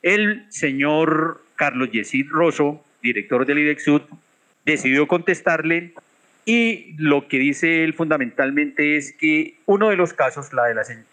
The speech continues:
la, la de Luis Barbosa Liscano, es un contratista que viene desde hace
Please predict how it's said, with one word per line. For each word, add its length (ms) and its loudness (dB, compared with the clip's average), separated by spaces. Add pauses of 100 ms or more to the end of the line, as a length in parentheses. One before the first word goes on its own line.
(100)
la, 240 -2
la 100 -2
de 100 -4
Luis 220 0
Barbosa 400 0
Liscano, 580 -2 (680)
es 160 0
un 80 -2
contratista 760 0
que 120 2
viene 540 -2
desde 340 2
hace 360 -2